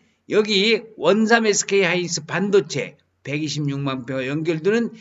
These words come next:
이 네모칸 화살표 방향으로 이렇게 해서 십칠 번 도로로 연결된다고 그러는데, 자, 이, 이것을 이렇게 보시면 자세히 모르니까,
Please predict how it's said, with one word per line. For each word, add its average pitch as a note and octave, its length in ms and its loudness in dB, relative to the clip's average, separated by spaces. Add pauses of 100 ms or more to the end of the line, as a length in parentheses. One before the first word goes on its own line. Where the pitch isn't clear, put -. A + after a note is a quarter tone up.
(160)
이 E3 160 -4
네모칸 F#3 760 2
화살표 G#3+ 600 0
방향으로 D#3 640 -4
이렇게 E3 340 0
해서 E3+ 460 -2 (260)
십칠 - 540 -2
번 A3 240 0
도로로 F3+ 320 0
연결된다고 C#3 800 -4
그러는데, D#3 840 0
자, C3 280 -2
이, G#3+ 380 0
이것을 F3 880 -2
이렇게 E3+ 320 -4
보시면 E3 380 -4
자세히 C#3+ 360 -6
모르니까, F#3 800 -2